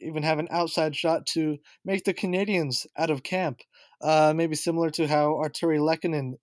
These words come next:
did back in, uh, the fall of twenty sixteen, another Finnish winger.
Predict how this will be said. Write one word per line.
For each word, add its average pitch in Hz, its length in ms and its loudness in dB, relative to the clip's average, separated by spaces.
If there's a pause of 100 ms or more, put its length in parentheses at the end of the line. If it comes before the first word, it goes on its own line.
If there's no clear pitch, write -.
did 139 280 -2
back 143 280 -2
in, 139 200 -4
uh, 123 240 -2 (320)
the 151 40 -4
fall 156 280 0
of 147 100 -4
twenty 160 260 -4
sixteen, 151 520 -2
another 143 240 -2
Finnish 165 460 0
winger. 147 360 -2